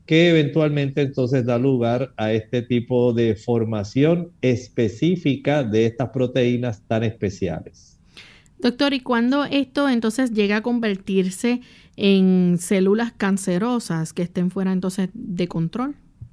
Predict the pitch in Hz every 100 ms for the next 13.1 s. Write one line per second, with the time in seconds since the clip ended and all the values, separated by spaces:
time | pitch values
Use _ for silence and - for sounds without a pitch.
0 | _ _ 117 160 208 170 120 131 147 190
1 | 180 180 175 180 175 135 127 127 123 120
2 | 120 117 117 117 113 110 101 127 139 165
3 | 175 175 170 - 127 104 98 98 135 165
4 | 143 104 120 120 131 135 120 110 107 101
5 | 101 101 101 - 101 110 107 135 - -
6 | - 113 107 101 104 107 104 127 135 139
7 | 107 110 - 127 120 - 110 98 - 113
8 | 123 117 101 104 107 110 107 104 120 110
9 | 92 95 127 - - _ - - 101 101
10 | 101 110 117 180 190 190 190 170 170 226
11 | 180 135 113 113 101 131 156 156 151 143
12 | 139 143 131 135 131 135 135 131 143 147
13 | 147